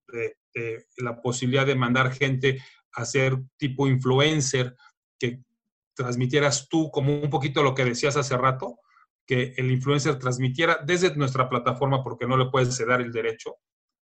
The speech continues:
pero él transmitiendo, el Wherever Tomorrow transmitiendo en mi plataforma los clavados, por ejemplo, con su celular y cosas así. ¿Se va a poder hacer con las nuevas reglas? No estoy tan seguro. Tal vez lo te-, intentan en algún deporte donde sea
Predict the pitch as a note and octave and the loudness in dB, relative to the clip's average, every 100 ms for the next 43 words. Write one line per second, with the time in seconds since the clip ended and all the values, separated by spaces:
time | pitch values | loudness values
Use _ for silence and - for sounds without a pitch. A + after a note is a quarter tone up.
0 | _ C#3+ D3 E3 - C#3+ C3 C3 B2 A#2+ | _ 4 4 2 0 -2 0 0 0 0
1 | B2+ A#2+ A2+ B2 C#3+ D3 C#3+ B2 C3 D3+ | 0 0 2 2 4 2 0 -2 0 0
2 | C#3+ A#2+ A#2 A#2+ C3+ C3+ C3 D3 D3+ C#3 | 0 -4 -6 -6 -2 0 2 0 -2 -2
3 | B2 C3+ C#3 D#3 - _ A2+ - C3 B2 | -4 -2 -4 -4 -10 _ -12 -8 -2 2
4 | C3 A#2 A2 A2 A2 A2 G2+ _ _ _ | 2 2 -6 -10 -8 -10 -14 _ _ _
5 | _ _ _ _ _ _ _ _ _ _ | _ _ _ _ _ _ _ _ _ _
6 | _ - C3+ C3+ B2+ A#2+ B2 B2 C3+ C3+ | _ 0 2 4 4 2 2 4 4 4
7 | A#2+ G#2+ G#2 B2+ C3 A2 - A2+ - _ | 0 -4 -4 -4 -4 -6 -8 -10 -14 _
8 | _ _ _ - - - C#3+ E3 E3 D#3+ | _ _ _ -20 -8 0 2 4 4 4
9 | D3+ C#3 D#3 - F#3 - _ - B2 B2 | 4 2 4 2 0 -18 _ -2 0 2
10 | D3 D3 C3+ C#3+ D3 F#3 F3+ C#3 C#3 C3 | 2 4 4 4 4 2 0 -2 -2 0
11 | C3+ C3+ A#2+ A#2 A2+ A#2+ C3+ - - _ | -2 -2 -6 -4 -4 -4 -4 -8 -20 _
12 | - C#3+ D3 C3+ B2+ C#3 B2+ C#3+ C#3 C3+ | 0 4 4 4 0 0 0 2 0 2
13 | B2+ B2+ C#3+ C#3+ C3 C#3+ C3 C3 A#2+ A2+ | 2 2 2 0 0 0 0 0 -2 -2
14 | A2+ - C3+ C3 C3 | -6 0 0 0 -4